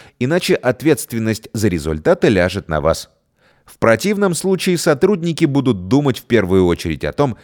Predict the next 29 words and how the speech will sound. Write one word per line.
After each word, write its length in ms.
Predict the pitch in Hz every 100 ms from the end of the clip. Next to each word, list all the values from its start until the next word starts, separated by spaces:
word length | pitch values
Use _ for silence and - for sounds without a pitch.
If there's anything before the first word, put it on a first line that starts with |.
| _ -
как 220 | 220 220
подстелить 580 | 180 - - 101 92 82
соломку. 580 | - 76 73 67 76 69 _ _ _ _ _ _ _ _ _ _ -
Какой 420 | 127 113 143 123
из 100 | 98
этих 300 | 123 113 92
двух 260 | 95 101 92
вариантов 480 | 92 92 104 107 -
осуществится 800 | 104 - 92 90 - 85 82 87
в 80 | 76
вашей 320 | 80 78 80
фирме, 400 | 76 139 143 127 - -
будет 400 | 95 135 175 131
зависеть 520 | 92 85 80 - 82
от 140 | 101 135
вас. 280 | 107 - _ _ _ - -
Существуют 680 | 156 156 170 - 202 160
фирмы, 380 | - 190 156 123
ориентированные 920 | - 127 131 123 135 170 143 135 135
на 140 | 123 120
конечный 560 | 113 92 95 - 92
результат, 580 | 80 69 73 67 87 - - -
и 100 | 113
организации, 920 | 117 104 92 87 85 78 117 - 92 82
где 180 | 82 98
сотрудники 680 | 92 80 113 101 104 92
ориентированы 720 | 95 87 87 82 90 78 76 76
на 160 | 71
то, 260 | 71 139